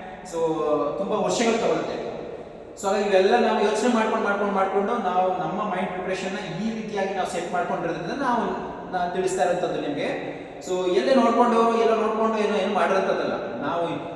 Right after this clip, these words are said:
ಈ ನಾಲ್ಕು ಗೋಡೆ ಮಧ್ಯದಲ್ಲಿ ಬಾಲ್‌ನ ನೋಡ್ಕೊಂಡು, ನೋಡ್ಕೊಂಡು, ನೋಡ್ಕೊಂಡು ಈ ಥರ ಯೋಚನೆ ಮಾಡ್ಕೊಂಡು, ಮಾಡ್ಕೊಂಡು ಕಲ್ತಿರುವಂಥದ್ದು. So ಹಾಗಾಗಿ ಹ್ಯಾಂಗಲ್, ಈ ಝೋನ್‌ಗಳನ್ನ ಕರೆಕ್ಟಾಗಿ ಅರ್ಥ ಮಾಡ್ಕೊಳ್ಳಿ. ಯಾವ ಝೋನಲ್ಲಿ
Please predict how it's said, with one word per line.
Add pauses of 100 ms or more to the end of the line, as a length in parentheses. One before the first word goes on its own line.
(140)
ಈ
ನಾಲ್ಕು
ಗೋಡೆ
ಮಧ್ಯದಲ್ಲಿ
ಬಾಲ್‌ನ
ನೋಡ್ಕೊಂಡು,
ನೋಡ್ಕೊಂಡು,
ನೋಡ್ಕೊಂಡು
ಈ
ಥರ
ಯೋಚನೆ
ಮಾಡ್ಕೊಂಡು,
ಮಾಡ್ಕೊಂಡು
ಕಲ್ತಿರುವಂಥದ್ದು. (460)
So
ಹಾಗಾಗಿ
ಹ್ಯಾಂಗಲ್, (420)
ಈ
ಝೋನ್‌ಗಳನ್ನ
ಕರೆಕ್ಟಾಗಿ
ಅರ್ಥ
ಮಾಡ್ಕೊಳ್ಳಿ.
ಯಾವ (200)
ಝೋನಲ್ಲಿ